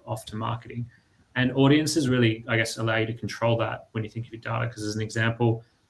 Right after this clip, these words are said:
if people download a course brochure, these are my active leads as an example, people might exit when opportunities won.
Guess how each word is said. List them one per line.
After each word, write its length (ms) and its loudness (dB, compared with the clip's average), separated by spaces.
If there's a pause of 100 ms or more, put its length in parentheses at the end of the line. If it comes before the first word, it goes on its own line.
(300)
if 120 2
people 260 8
download 360 6
a 60 0
course 280 0
brochure, 400 0
these 200 0
are 40 0
my 100 0
active 360 -4
leads 280 -2
as 120 -2
an 80 2
example, 640 -4 (600)
people 200 4
might 240 6
exit 280 -2
when 360 -4
opportunities 560 -2
won. 240 -6